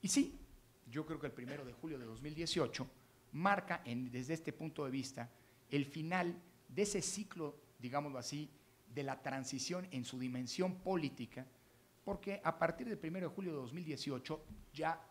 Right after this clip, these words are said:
todas las fuerzas políticas del espectro ideológico nacional tuvieron la oportunidad, a través de las urnas, a través de elecciones libres, en términos generales,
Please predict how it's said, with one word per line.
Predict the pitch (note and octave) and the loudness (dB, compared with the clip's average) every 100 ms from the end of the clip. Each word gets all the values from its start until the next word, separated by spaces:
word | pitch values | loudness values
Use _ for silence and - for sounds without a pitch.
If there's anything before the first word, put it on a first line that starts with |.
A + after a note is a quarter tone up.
| - | -2
todas | A#3 A#3 A#3 A3 | 2 4 2 0
las | F#3 - | -2 -8
fuerzas | - F3+ F3 - D#3 - - - - | 2 4 4 2 -2 -2 -12 -20 -8
políticas | C#3 C#3 D#3 D#3 - D3 - - - - | -4 -4 -4 -8 -4 -4 -4 -12 -20 -12
del | - D3+ | -6 -4
espectro | D3 - A#3 F3 | -6 -6 -6 -6
ideológico | C#3+ B2+ C3+ D3+ - A#2+ | -4 -2 -2 -2 -4 0
nacional | D#3 D#3+ A#2 A#2 B2+ B2+ - - - - | 2 4 2 6 6 6 0 -18 -20 2
tuvieron | - E3 G#3+ G#3 | 8 10 10 6
la | F3+ | 4
oportunidad, | D3+ D3+ C3+ C#3+ C3 B2+ B2+ - | 2 2 -6 -6 -4 -6 -6 -2
a | D#3 | 0
través | D#3 E3 G#3 F3 | 2 0 0 -4
de | |
las | E3 C3+ - | -4 -4 -4
urnas, | F3+ F3 F#3+ - - - - - - - - - | -4 -4 -6 -8 -20 -20 -20 -20 -20 -20 -12 2
a | C#3+ | 2
través | C#3+ D3+ G3 D#3 | 6 4 4 2
de | E3+ - | 0 2
elecciones | C#3 B2+ - F#3 F3+ F3 D3 - - - - - - - - - - | 0 0 4 8 8 6 -2 -8 -20 -20 -20 -20 -20 -20 -20 -20 -10
libres, | B2 D#3+ G#3+ A#3 D4 - - - - - - - - | 0 4 4 2 -4 -10 -18 -20 -20 -20 -20 -18 -12
en | A#2 | -10
términos | B2+ B2 A#2 A2 | -6 -6 -6 -8
generales, | B2+ D3 G#3 A3 - | -8 0 2 2 -2